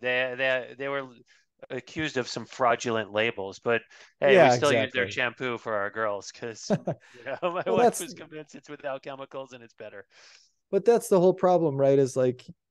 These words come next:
Speaker 2: y-, you know, I, I forget the exact details of it, but there was somebody marketing, uh, a tonic water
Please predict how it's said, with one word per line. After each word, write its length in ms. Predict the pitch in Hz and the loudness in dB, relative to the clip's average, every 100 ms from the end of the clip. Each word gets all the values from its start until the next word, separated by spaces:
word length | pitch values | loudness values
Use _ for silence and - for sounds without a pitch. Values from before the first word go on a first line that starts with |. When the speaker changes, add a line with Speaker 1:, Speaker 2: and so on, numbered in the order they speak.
| _ | _
Speaker 2:
y-, 60 | 110 | -10
you 280 | 107 190 139 | -8 -4 0
know, 100 | 113 | 2
I, 380 | 113 113 82 | 2 0 -2
I 40 | 127 | -4
forget 440 | - 135 131 131 | 0 2 4 4
the 100 | 131 | 2
exact 380 | 113 113 113 - | 0 2 0 0
details 360 | 117 117 113 104 | -2 0 -2 -2
of 120 | 101 | -4
it, 80 | 104 | -6
but 80 | - | -4
there 100 | 117 | 0
was 160 | 117 | 0
somebody 380 | - 131 127 120 | 2 2 4 4
marketing, 760 | 113 110 110 120 107 107 104 104 _ _ _ _ _ - | 4 2 0 0 -2 -2 -6 -10 _ _ _ _ _ -4
uh, 260 | 110 101 - | 0 0 0
a 120 | 113 | -2
tonic 460 | - 131 123 117 113 | 0 2 4 2 2
water 600 | 104 107 107 104 107 | 4 4 4 2 0